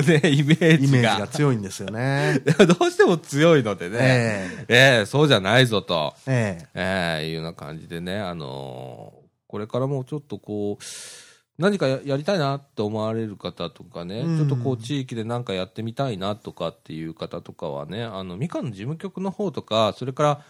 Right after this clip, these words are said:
Speaker 1: まあ、みかん屋さん、あの、空いてる時間帯とか、まあ、いろいろあるんですけど、今問題はね。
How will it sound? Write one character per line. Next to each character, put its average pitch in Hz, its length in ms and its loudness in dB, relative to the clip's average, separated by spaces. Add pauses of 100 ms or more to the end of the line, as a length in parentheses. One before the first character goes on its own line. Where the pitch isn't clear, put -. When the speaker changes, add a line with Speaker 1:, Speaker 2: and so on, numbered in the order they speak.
Speaker 1:
ま 233 100 0
あ、 - 20 4
み 226 120 -4
か 311 100 -6
ん - 20 -4
屋 285 160 -4
さ 277 220 -4
ん、 175 160 -2
あ 185 60 0
の、 180 160 0
空 180 100 2
い 208 80 -2
て 226 80 -6
る 214 200 2
時 180 120 -10
間 208 260 -2
帯 208 140 2
と 190 80 -2
か、 175 260 4
ま 151 220 2
あ、 113 80 -2
い 127 40 -2
ろ 147 140 2
い - 40 2
ろ 143 100 6
あ 220 80 6
る 190 100 2
ん 117 80 -2
で 101 80 -6
す - 80 -12
け 113 80 -6
ど、 104 80 -2
今 101 160 -2
問 98 220 -4
題 98 120 -2
は 98 100 -2
ね。 107 260 -4